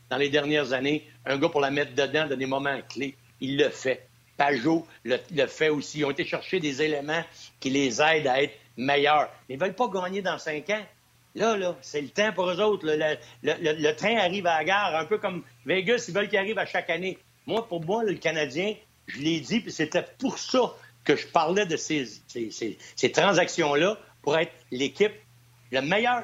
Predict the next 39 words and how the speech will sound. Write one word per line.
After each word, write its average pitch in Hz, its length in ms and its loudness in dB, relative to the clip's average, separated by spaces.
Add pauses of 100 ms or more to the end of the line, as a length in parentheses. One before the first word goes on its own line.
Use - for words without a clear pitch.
équipe 208 360 0 (440)
pour 160 140 0
les 156 300 -2
années 160 240 0
qui 135 180 -10
sont 151 320 0
là, 131 260 4
là, 107 80 -6 (120)
deux, 165 200 4 (200)
trois 131 400 -2
ans. 101 60 -16 (120)
Après 214 300 -2
ça, 269 360 0 (360)
on 151 60 -4
aura 247 180 -4
le 202 80 -2
temps 220 180 0
de 190 80 -10
développer, 151 540 0
on 175 80 -2
aura 190 160 0
le 190 40 -8
temps 202 140 -2
de 151 60 -8
trouver 156 240 -2
d'autres 143 220 -2
jeunes. 175 260 -2 (260)
Regarde, 190 260 0
le 170 160 2
Tampa 190 320 2
Bay, 208 140 2
à 196 60 2
chaque 196 220 0
année, 208 200 0
tout 185 80 -4
le 190 60 -4
monde 202 180 -2
dit, « 196 160 0
Ah, 262 260 -4